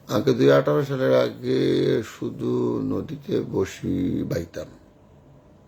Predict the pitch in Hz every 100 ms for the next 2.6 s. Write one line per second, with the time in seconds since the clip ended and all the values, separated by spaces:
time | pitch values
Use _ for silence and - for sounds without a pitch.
0 | - - - - - 107 107 110 107 -
1 | - 98 98 104 90 95 95 - - -
2 | 95 92 90 90 90 -